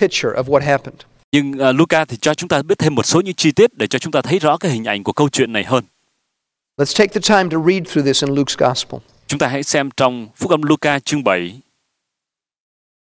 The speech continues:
Speaker 1: Ch-, chapter seven, verse one.
Speaker 2: Chúng ta bắt đầu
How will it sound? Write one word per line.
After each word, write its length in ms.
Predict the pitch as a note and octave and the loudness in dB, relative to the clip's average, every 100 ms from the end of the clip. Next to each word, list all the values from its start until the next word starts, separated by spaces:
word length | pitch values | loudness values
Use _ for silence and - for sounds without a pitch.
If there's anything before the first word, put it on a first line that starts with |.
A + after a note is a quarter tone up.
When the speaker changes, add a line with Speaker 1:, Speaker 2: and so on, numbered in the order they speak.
| _ | _
Speaker 1:
Ch-, 120 | - - - - | -14 -12 -20 -2
chapter 400 | - E3+ F#3 E3+ | 2 2 2 2
seven, 300 | F3+ E3 D3+ | 2 2 0
verse 320 | D3+ D3 C#3+ | -2 0 -4
one. 140 | A#2+ G#2+ - _ _ _ - | -4 -8 -20 _ _ _ -8
Speaker 2:
Chúng 120 | D3 | -4
ta 80 | C#3 | -2
bắt 160 | D#3 | 0
đầu 240 | C3 G#2+ | 2 2